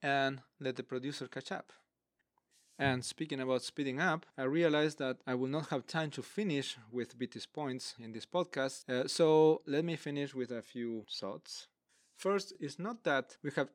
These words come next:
to always go against the current or against the grain to experience good and substantial things.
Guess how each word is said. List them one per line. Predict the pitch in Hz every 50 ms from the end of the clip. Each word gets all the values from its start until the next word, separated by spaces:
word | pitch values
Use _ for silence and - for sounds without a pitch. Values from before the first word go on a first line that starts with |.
| _ -
to | - 143 139 143
always | - 131 143 151 151 147 143
go | - 143 143 139 127
against | 117 113 - 131 131 131 131 123 -
the | - 113
current | - - - 143 160 170 151 127 117 - -
or | 123 113
against | 110 107 104 120 120 117 -
the | 123
grain | 98 - 117 123 135 151 151 127 110 107 - - -
to | - 135
experience | 135 127 - - - _ - 139 135 135 127 123 117 -
good | 123 120 127 123 120
and | 113 110 101
substantial | - 104 98 - - 151 170 175 - 120 95
things. | - - 101 92 92 104 - -